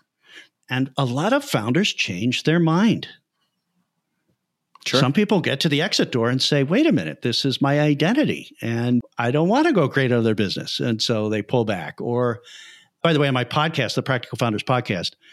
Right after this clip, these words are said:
Speaker 1: I've talked to thirty founders who sold their business, and they're so addicted to the game of creating companies, changing the world, and,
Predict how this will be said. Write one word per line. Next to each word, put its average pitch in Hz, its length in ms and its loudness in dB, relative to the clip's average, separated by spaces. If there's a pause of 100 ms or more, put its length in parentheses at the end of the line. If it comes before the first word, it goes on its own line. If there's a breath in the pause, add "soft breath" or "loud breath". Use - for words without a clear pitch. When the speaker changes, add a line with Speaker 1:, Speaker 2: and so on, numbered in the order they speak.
(420 soft breath)
Speaker 1:
I've 180 200 -2
talked 147 260 0
to 123 160 2
thirty 156 300 2
founders 131 340 2
who 127 100 2
sold 127 240 2
their 113 120 2
business, 117 440 0
and 110 160 0
they're 120 120 2
so 131 440 2 (160)
addicted 131 440 0
to 131 80 0
the 110 80 0
game 117 340 0
of 104 300 -6 (760)
creating 110 440 0
companies, 131 360 -2
changing 135 280 0
the 101 60 -2
world, 120 480 2
and, 113 160 0